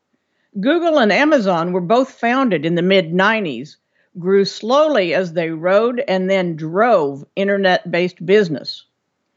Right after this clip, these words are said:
Streaming on-demand services are young. Social media-based customer service and marketing are elementary. Engineers rely on search engines to research products before talking with the manufacturer.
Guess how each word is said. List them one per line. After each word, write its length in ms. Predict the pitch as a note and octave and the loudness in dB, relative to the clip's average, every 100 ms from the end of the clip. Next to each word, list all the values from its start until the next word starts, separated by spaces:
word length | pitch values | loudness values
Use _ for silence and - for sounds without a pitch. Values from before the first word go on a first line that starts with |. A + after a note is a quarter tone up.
| _ _ | _ _
Streaming 600 | - - B3+ C#4+ D#4 C#4+ | -10 2 4 6 4 2
on-demand 680 | A3 A#3 B3 A#3 A#3 A3+ G#3+ | 2 4 4 4 2 2 0
services 580 | A#3+ B3+ B3 - D#3 D3+ | -2 -2 -4 -4 -4 -4
are 120 | D3 | -4
young. 520 | D3 F3+ E3 C#2+ C3+ - _ _ _ _ _ _ _ | 0 2 2 -2 -12 -16 _ _ _ _ _ _ _
Social 420 | - B3+ C4+ C4+ | 0 2 2 2
media-based 760 | A#3+ C4 C#4 F#3+ F3 G3 F#3+ | 2 2 0 2 2 0 -2
customer 460 | - A#3 A#3 G#3+ F#3+ | -4 -4 -2 -4 -4
service 460 | - A#3+ A3+ G#3+ | 0 0 0 -4
and 120 | F#3 F#3 | -4 0
marketing 520 | G#3 B3+ G3+ D#3+ D#3 | 0 0 -2 -4 -4
are 160 | D#3+ - | -4 0
elementary. 720 | G3+ F#3+ G3+ G#3+ C#3+ D#2 D3+ _ _ _ _ _ _ _ _ - | 0 0 -2 -2 -8 -8 -12 _ _ _ _ _ _ _ _ -2
Engineers 720 | D#4+ D4+ B3+ C4+ D#4 A#3 E3+ | 0 0 2 4 4 0 0
rely 320 | G3+ G#3 A3 | 0 2 2
on 160 | G3 F3+ | 0 -4
search 380 | - D4 D4+ | -6 -8 -4
engines 420 | G3+ D#3 D3+ D#3 - | -4 -2 -4 -8 -6
to 140 | F#3+ | -2
research 500 | G#3+ A#3 A#3+ G#3+ - | 0 0 0 0 -2
products 480 | - B3+ A3+ D3+ - | 0 2 2 0 -2
before 380 | F#3 F3+ G#3+ G3+ | -4 0 0 0
talking 600 | - A3+ - F3+ D3 D#3+ | 0 0 0 0 0 0
with 160 | F3 | 0
the 60 | G3 | 2
manufacturer. 1000 | G3+ G3 G3 F#3+ A#3 A#3+ - C#3+ - | 2 4 2 2 0 0 -4 -6 -6